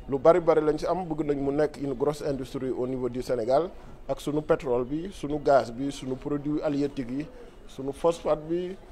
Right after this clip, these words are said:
am nañ or, am nañ matière première yu bari bari yoo xam ne ne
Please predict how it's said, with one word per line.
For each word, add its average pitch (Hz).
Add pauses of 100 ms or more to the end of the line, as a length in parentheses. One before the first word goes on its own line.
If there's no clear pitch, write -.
(260)
am 127
nañ 175
or, 170
am 165
nañ 160 (800)
matière 196
première 190
yu 160
bari 208
bari 196
yoo 180
xam 170
ne 139
ne 160